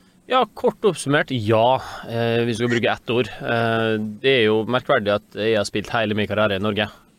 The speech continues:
Eh, og aldri har hørt, og det irriterer meg litt, Magnus, at du ikke har fortalt meg dette greiene her, men OK, det kan vi ta en annen gang. Eh, men, eh, at jeg aldri har hørt om dette her, for eksempel,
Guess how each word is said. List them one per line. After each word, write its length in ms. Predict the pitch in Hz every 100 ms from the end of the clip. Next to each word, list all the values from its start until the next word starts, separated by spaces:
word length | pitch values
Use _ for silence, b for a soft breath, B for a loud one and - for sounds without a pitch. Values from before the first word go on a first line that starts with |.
| _ -
Eh, 160 | 101 98
og 160 | 60 -
aldri 400 | 127 117 107 92
har 80 | 101
hørt, 160 | 104 104
og 140 | 107 -
det 160 | 143 151
irriterer 420 | 151 - 208 156 120
meg 140 | 113
litt, 80 | 107
Magnus, 220 | 120 127 147
at 80 |
du 60 | 156
ikke 80 | 160
har 60 | 160
fortalt 480 | 165 185 143 113 -
meg 60 |
dette 140 | 110 113
greiene 220 | 123 147 208
her, 80 | 254 196
men 100 | 196
OK, 80 | - 202 220
det 80 | 202
kan 80 | 190 196
vi 80 | 180
ta 140 | 202 175
en 80 | 180
annen 160 | 185 180
gang. 140 | 269 - -
Eh, 600 | 170 180 180 175 175 175 175 175
men, 220 | 170 175 B B B 196
eh, 240 | 170 165 -
at 240 | - 170 -
jeg 140 | 185
aldri 300 | 175 190 165
har 80 | 156
hørt 260 | 196 165 -
om 20 | 143
dette 140 | 160
her, 100 | 156
for 80 | 160
eksempel, 300 | 165 165